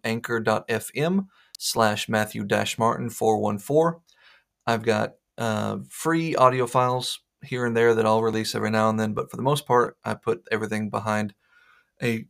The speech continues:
massive, giant paywall where you have to pay upwards of, I think it's ninety-nine cents a month. So if you can, if you can manage that, a dollar a month, <clears throat> that's, you know, it's not easy, but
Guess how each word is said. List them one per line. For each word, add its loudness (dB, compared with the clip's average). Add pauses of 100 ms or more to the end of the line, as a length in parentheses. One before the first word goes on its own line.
(100)
massive, 0
giant 0
paywall -2 (720)
where -6
you -2
have 0
to -8
pay -2 (460)
upwards 0
of, 0 (460)
I 0
think -6
it's -6
ninety-nine -2
cents -4
a -2
month. -4
So -2
if -8
you -6
can, -4 (160)
if -14
you -6
can -4
manage -2
that, 0
a -2
dollar 0
a 0
month, -2 (100)
<clears throat> -18
that's, 2
you -2
know, 2
it's -2
not 0
easy, -2
but -2